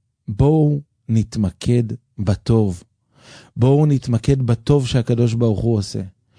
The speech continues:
בואו ניקח את כל הגזרות הטובות, האישיות שעברו עלינו, ונעצים אותם. נשתף ביחד עם הציבור את הסיפורים האלו.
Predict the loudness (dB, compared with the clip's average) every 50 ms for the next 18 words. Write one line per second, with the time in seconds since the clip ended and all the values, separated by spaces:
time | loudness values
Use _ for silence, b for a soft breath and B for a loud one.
0 | b b b b b 0 2 4 4 2 2 2 2 2 2 0 0 2 2 2
1 | 2 2 2 2 2 2 2 2 0 -2 0 0 0 0 2 2 2 2 2 0
2 | 0 0 -2 -4 -2 2 4 4 4 4 2 0 0 0 0 2 2 2 2 4
3 | 4 4 4 4 2 2 0 0 -2 -4 -6 -10 _ _ _ _ _ _ _ _
4 | _ -2 0 2 2 2 0 0 -2 0 0 0 0 -2 -4 -6 -6 -8 -10 -14
5 | b b b b b b b -2 0 0 0 2 0 0 -2 0 0 2 2 2
6 | 0 -2 -6 -14 -20 _ _ _ _ _ _ _ _ 0 2 2 4 4 2 2
7 | 2 0 -2 -2 -2 -2 -2 -4 -4 -2 -2 -2 0 2 0 0 0 -4 -8 -14
8 | _ _ _ _ -8 -4 -4 -4 -2 -2 -2 -2 0 0 2 2 2 2 2 2
9 | 2 0 0 -2 -4 -6